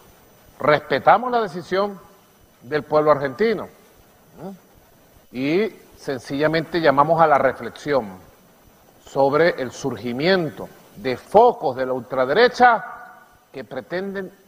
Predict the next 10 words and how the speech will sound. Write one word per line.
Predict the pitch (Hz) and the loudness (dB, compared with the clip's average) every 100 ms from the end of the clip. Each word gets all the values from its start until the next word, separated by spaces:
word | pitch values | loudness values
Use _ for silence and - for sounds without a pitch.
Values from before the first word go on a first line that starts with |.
| _ | _
imponerse | 262 247 196 - - 180 208 247 226 269 262 247 - - - _ _ _ _ _ - | -6 -6 -8 -10 2 4 4 2 2 6 4 4 -10 -20 -20 _ _ _ _ _ 0
para | 160 170 190 175 - - 123 | 4 6 4 2 -12 -20 -10
volver | 135 139 143 | -6 -2 2
a | 170 | 2
recolonizar | 165 160 - 151 139 120 110 156 160 175 - - - _ _ _ _ _ | 2 -2 -2 0 0 -2 0 4 4 2 -12 -20 -20 _ _ _ _ _
a | 135 | 0
América | 131 139 151 165 147 | 0 0 -8 0 2
Latina | 120 156 170 165 - - - _ _ _ | 2 0 -2 -4 -8 -20 -20 _ _ _
y | 156 151 | -10 -8
pretenden | - 127 117 139 139 151 151 | -2 -2 0 0 0 0 -4